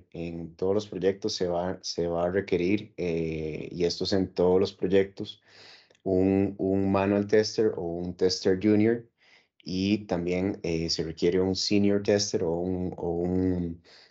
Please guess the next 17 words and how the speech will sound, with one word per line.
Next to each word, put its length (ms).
ah, 140
automation 680
engineer 420
o 100
ingeniero 500
en 120
automatización, 1000
de 120
modo 300
que 80
se 140
pueda, 600
eh, 640
automatizar, 760
pero 140
también, 460
eh, 540